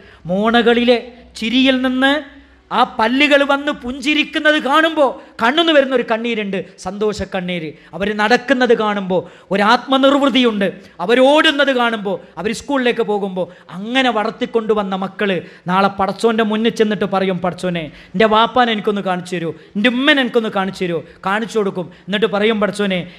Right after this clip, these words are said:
ഇവരെനിക്ക് പഠിപ്പിക്കേണ്ടതൊന്നും ഇവര് പഠിപ്പിച്ചു തന്നിട്ടില്ല, ഇവരെനിക്ക് തരേണ്ടതൊന്നും തന്നിട്ടില്ല." അവസാനം അള്ളാഹിനോട് പറഞ്ഞെന്തറിയും,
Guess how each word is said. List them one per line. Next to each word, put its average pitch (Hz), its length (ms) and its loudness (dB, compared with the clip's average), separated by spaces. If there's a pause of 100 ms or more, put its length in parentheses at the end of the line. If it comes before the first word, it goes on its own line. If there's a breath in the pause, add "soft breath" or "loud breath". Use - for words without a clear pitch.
(100)
ഇവരെനിക്ക് 208 480 -2
പഠിപ്പിക്കേണ്ടതൊന്നും 190 800 -4
ഇവര് 175 180 -2
പഠിപ്പിച്ചു 175 360 -4
തന്നിട്ടില്ല, 160 460 -6 (400 loud breath)
ഇവരെനിക്ക് 247 520 4
തരേണ്ടതൊന്നും 240 680 2
തന്നിട്ടില്ല." 196 500 -4 (240 loud breath)
അവസാനം 202 720 -4
അള്ളാഹിനോട് 214 400 -2
പറഞ്ഞെന്തറിയും, 196 680 -2